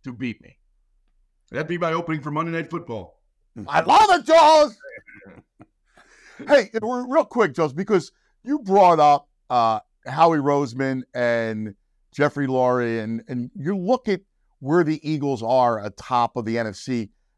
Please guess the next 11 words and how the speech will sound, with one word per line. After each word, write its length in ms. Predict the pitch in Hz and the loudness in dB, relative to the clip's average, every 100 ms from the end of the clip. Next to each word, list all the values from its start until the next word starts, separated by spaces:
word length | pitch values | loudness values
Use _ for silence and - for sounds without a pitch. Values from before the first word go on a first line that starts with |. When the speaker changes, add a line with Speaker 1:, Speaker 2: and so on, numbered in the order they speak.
| _ | _
Speaker 2:
and, 260 | 147 151 143 _ 185 | -2 -2 -4 _ -4
you 140 | 165 | 0
know, 120 | 175 | 0
this 380 | 127 180 - - _ 151 | 2 0 -2 -8 _ -10
amazing 640 | 143 131 135 175 147 143 123 | -8 -6 -2 -2 -2 -4 -4
run 200 | 135 139 | -2 -2
is 180 | 113 98 _ _ _ _ | -6 -10 _ _ _ _
the 80 | 135 | -2
way 200 | 156 147 | 0 0
it's 140 | 123 - | -2 -4
been. 360 | 175 147 117 | -2 -2 -4